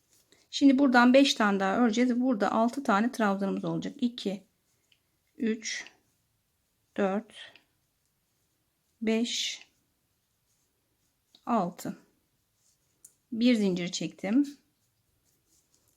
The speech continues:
Doladım. Bir tane atladım. İkinciye batarak trabzanlarımı örüyorum. Burada beş tane trabzanım var. İki, üç,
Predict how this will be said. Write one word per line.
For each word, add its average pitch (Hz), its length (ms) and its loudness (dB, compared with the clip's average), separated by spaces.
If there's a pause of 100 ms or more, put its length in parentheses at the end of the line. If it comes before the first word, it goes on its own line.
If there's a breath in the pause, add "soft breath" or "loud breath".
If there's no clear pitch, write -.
(100)
Doladım. 226 540 0
Bir 254 240 2
tane 185 280 -2
atladım. 185 400 -4
İkinciye 208 480 0
batarak 220 480 -4 (460 loud breath)
trabzanlarımı 185 760 0
örüyorum. 226 500 0
Burada 208 220 -6
beş 202 200 -2
tane 170 260 -6
trabzanım 196 640 -4
var. 220 360 -4 (320)
İki, 180 420 -8 (4000)
üç, - 480 -6